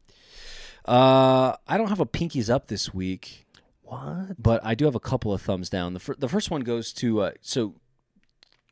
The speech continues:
Speaker 1: speaking to the tax reform thing, um, so, uh, Brad Wilson is the Speaker of the House. Um, when he made some remarks on the first day of the session, talking about repealing tax, the tax reform bill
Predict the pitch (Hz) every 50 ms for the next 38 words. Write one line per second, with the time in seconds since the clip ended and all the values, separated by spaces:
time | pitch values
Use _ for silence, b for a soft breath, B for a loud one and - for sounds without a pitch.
0 | _ - - - - 196 190 - 151 - 123 - - - 127 120 - - 113 98
1 | - 101 90 90 95 - 107 95 90 98 - b b b b b b b b b
2 | 120 113 117 113 113 110 107 104 98 - _ - - 120 107 101 - _ _ _
3 | - 101 - - _ _ _ _ _ _ _ _ _ _ _ _ _ _ _ _
4 | _ - 143 147 147 143 143 - - 147 127 113 - 117 - - - 131 - -
5 | 127 110 101 104 107 127 131 135 135 - - - - - - _ _ _ _ -
6 | 101 101 101 101 101 92 - 76 98 117 123 127 - - 165 151 135 123 - -
7 | 131 120 107 104 101 104 110 113 110 - - - - - - 117 104 101 101 101
8 | 95 - - 107 - - - 107 101 98 92 90 - - 113 110 - - 107 98
9 | 98 b b b b b b b - 131 120 - 143 131 120 120 117 117 113 _
10 | _ _ _ - 113 104 - - - 120 117 113 110 104 - - 117 107 107 -
11 | - - - - - _ _ _ _ b b b b b b b b b b b
12 | b b b b _ - 123 127 123 117 110 - - 135 127 113 - 123 107 -
13 | 143 127 120 110 107 107 101 101 101 98